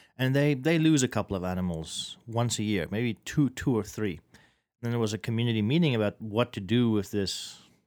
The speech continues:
this problem. Most people said, "Well, this really isn't a problem." You know, the, the pig farmer, of course, who shall remain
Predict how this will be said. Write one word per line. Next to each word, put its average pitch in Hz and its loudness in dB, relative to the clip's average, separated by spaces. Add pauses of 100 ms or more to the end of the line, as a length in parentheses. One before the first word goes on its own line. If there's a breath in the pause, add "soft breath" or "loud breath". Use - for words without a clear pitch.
(180)
this 92 -8
problem. 120 -4 (460 soft breath)
Most 247 -2
people 214 -2
said, 190 -4
"Well, 185 -2
this 170 -2
really 202 2
isn't 196 2
a 185 2
problem." 185 0 (320)
You 139 -8
know, 139 0 (960 soft breath)
the, 143 4
the 139 4
pig 214 4
farmer, 123 4
of 98 -4
course, 107 2
who 143 4
shall 214 6
remain 202 6